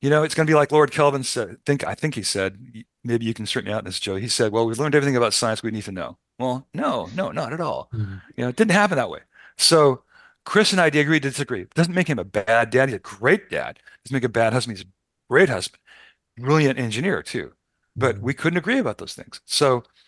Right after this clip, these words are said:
Speaker 1: anything I'd share with him, he'd say, "Well, show me somebody that, that, that says it's true that's not me." Well, what about me? That, that's what it came down to. So,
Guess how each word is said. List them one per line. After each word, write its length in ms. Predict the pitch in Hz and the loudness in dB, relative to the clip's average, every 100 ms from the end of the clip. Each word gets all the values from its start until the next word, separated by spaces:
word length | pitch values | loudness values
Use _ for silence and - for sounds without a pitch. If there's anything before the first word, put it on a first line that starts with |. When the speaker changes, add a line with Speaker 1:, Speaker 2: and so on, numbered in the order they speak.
| _ _ _ - | _ _ _ 2
Speaker 1:
anything 280 | 160 175 180 | 4 4 4
I'd 140 | 139 | 4
share 220 | - 202 | 4 6
with 140 | 233 143 | 4 0
him, 80 | 127 | -4
he'd 140 | 151 | -2
say, 180 | - 135 | 2 4
"Well, 320 | 127 127 - _ _ | 4 0 -2 _ _
show 260 | - - 214 | 0 2 4
me 100 | 233 | 2
somebody 340 | - 185 175 | 2 2 2
that, 220 | 151 - 123 | 0 -2 -8
that, 220 | 120 120 | -6 -4
that 160 | 113 - _ - | -6 -8 _ -4
says 320 | - 165 147 | 2 4 4
it's 120 | 113 | -2
true 260 | - 165 135 | -4 -2 -2
that's 160 | 110 127 | -4 -2
not 240 | 123 113 | -2 -2
me." 160 | 120 90 | -6 -6
Well, 300 | 139 135 _ - | -6 -6 _ -6
what 100 | 233 | 0
about 200 | 320 285 | 2 2
me? 320 | 269 - - _ _ _ _ _ _ _ _ _ - | 0 0 -4 _ _ _ _ _ _ _ _ _ -18
That, 140 | 101 - | -18 -16
that's 220 | 98 - | -14 -12
what 80 | 127 | -8
it 40 | |
came 160 | 170 170 | -6 0
down 200 | 202 - | -2 -2
to. 160 | - _ _ _ _ - | -12 _ _ _ _ -6
So, 480 | - 175 170 147 | 0 4 6 4